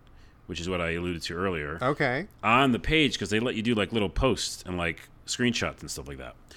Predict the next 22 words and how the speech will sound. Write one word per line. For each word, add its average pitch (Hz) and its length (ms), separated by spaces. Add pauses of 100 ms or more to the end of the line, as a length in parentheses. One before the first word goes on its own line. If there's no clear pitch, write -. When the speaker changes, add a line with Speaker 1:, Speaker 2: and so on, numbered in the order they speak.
(360)
Speaker 1:
And 104 140
so 123 140
I'm 117 100
also 156 300
gonna 131 180
embed 101 480
little 95 160
YouTube 131 480
videos 78 420
coming 82 240
up 73 140
soon 78 460 (340)
of, 98 140
like, 110 200
me, 131 360
like, 92 260 (240)
you 107 100
know, 80 300 (280)
knocking 98 280
my 98 120
head 104 200
against 90 480